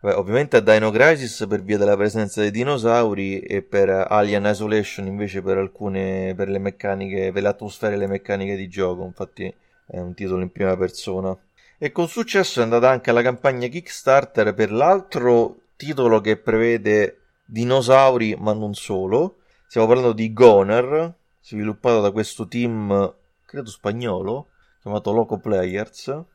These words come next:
E praticamente questo è un, ehm, è un survival, eh, puro,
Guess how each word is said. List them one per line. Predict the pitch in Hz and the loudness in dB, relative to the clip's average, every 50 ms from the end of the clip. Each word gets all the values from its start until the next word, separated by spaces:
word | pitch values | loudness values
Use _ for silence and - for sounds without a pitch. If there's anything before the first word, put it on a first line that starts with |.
| _ _ _ _ _ | _ _ _ _ _
E | - 117 113 110 110 110 110 110 110 110 113 113 - | -10 -8 -6 -4 -4 -4 -4 -4 -4 -4 -6 -4 -4
praticamente | 175 170 175 196 208 202 208 214 208 185 - - 127 | -4 -4 -2 -2 -2 -2 -2 -2 -4 -4 -4 -4 -2
questo | 143 165 147 - - - 113 | -2 -2 -6 -4 0 4 6
è | 107 107 | 6 6
un, | 107 110 113 110 107 107 | 4 2 -2 -4 -2 -2
ehm, | 107 107 107 107 107 104 104 101 101 101 101 | 0 2 2 2 2 0 0 -2 -4 -6 -4
è | - 160 | 0 0
un | 165 147 139 | 0 0 -2
survival, | - - 170 131 113 113 135 139 135 127 123 123 120 120 117 117 113 113 110 110 110 | -6 -8 -8 -6 4 6 8 8 10 8 8 8 6 6 6 6 6 8 8 6 6
eh, | 107 | 4
puro, | 101 117 107 95 92 95 90 92 92 | 2 -2 -4 -2 0 0 0 0 -2